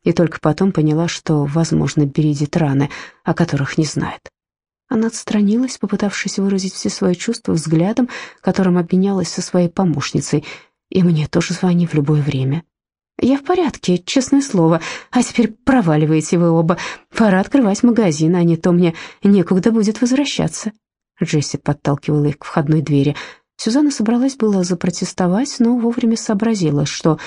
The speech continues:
у Джесс могут быть свои причины избавиться от гостей, поскольку с минуты на минуту может прийти Джейсон. "До скорого!" донёсся им вдогонку жизнерадостный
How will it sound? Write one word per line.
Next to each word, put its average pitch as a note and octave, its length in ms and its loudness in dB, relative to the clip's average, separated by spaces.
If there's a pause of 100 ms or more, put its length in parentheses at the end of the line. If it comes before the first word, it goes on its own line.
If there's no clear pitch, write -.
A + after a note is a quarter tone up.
(240)
у F#3 140 2
Джесс G3 380 -2
могут F#3+ 240 2
быть F3+ 160 0
свои F#3+ 300 0
причины C#3+ 500 0 (280)
избавиться D3 520 0
от D3+ 80 0
гостей, - 500 -2 (360)
поскольку C4+ 440 -2
с - 140 -6
минуты G#3 380 2
на B3+ 80 4
минуту D#3 480 2 (300)
может E3+ 380 2
прийти E3 340 0
Джейсон. - 560 -4 (440)
"До A#3 260 2
скорого!" A3 640 0 (380)
донёсся E3 580 2
им D3 100 2
вдогонку D3+ 680 0
жизнерадостный D3 880 -2